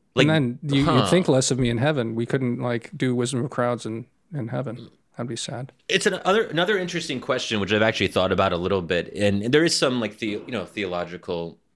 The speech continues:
Speaker 1: uh, debate about this, is to what extent you, um, still have contact or, or, or, or do you still have some of your old relationships? So
Speaker 2: Oh, you don't?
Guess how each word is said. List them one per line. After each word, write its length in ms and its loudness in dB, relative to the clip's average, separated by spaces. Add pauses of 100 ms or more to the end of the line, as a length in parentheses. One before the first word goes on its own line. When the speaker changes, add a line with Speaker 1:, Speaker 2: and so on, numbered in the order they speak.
(360)
Speaker 1:
uh, 160 -6
debate 320 -6
about 320 -4
this, 200 -8
is 120 -8
to 120 -6
what 180 0
extent 800 -6 (840)
you, 840 -4 (360)
um, 640 -6 (120)
still 300 -2
have 260 -2
contact 600 -4
or, 100 -4 (160)
or, 480 -8
or, 560 -6 (180)
or 400 -6 (440)
do 100 -10
you 80 0
still 240 -2
have 260 0
some 220 -2
of 140 -4
your 160 -2
old 240 -4
relationships? 880 -8
So 340 -4 (180)
Speaker 2:
Oh, 60 6
you 100 6
don't? 360 0